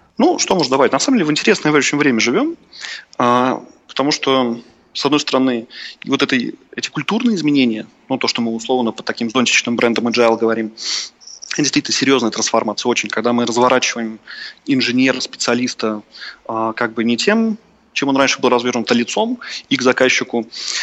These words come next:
<clears throat> и к миру. Да, это очень интересная ситуация, на самом деле,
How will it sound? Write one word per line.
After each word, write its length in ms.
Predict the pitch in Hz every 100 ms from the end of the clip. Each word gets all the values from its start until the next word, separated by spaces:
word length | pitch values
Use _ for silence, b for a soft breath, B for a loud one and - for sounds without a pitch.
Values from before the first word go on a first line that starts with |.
| B -
<clears throat> 400 | 220 185 151 -
и 140 | 127
к 260 | - - 127 123 120 113 -
миру. 400 | 151 147 120 - B B B -
Да, 80 | 247
это 120 | 170
очень 160 | 151 151
интересная 380 | - 151 -
ситуация, 400 | 107 - 269 -
на 40 | 175
самом 240 | - 139
деле, 200 | 127 113